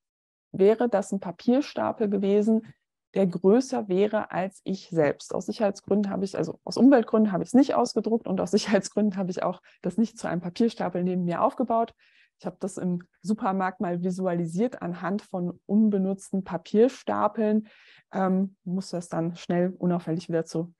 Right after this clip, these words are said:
zurückräumen, als der Mitarbeiter sich gewundert hat, was ich da mache. Ja, und man muss sagen, das waren nicht die Daten seit zweitausendacht. Das waren die Daten der letzten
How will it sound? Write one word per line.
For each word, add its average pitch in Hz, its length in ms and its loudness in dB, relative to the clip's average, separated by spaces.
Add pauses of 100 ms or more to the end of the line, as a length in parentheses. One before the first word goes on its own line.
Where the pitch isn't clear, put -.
zurückräumen, 196 600 4
als 165 200 0
der 170 120 -4
Mitarbeiter 175 500 -2
sich 175 200 -8
gewundert 185 440 2
hat, 170 160 -8 (100)
was 156 240 -4
ich - 140 -14
da 165 140 -4
mache. 147 260 -8 (180)
Ja, 120 100 -2
und 254 240 0
man 202 140 2
muss 240 80 -2
sagen, 254 240 0 (460)
das - 240 -2
waren 247 480 2
nicht 254 240 -6
die 240 80 -2
Daten - 400 -6
seit 202 240 -6
zweitausendacht. 196 960 -6
Das - 160 -6
waren 220 320 2
die 208 120 0
Daten 233 600 0 (320)
der 196 80 2
letzten 233 800 -2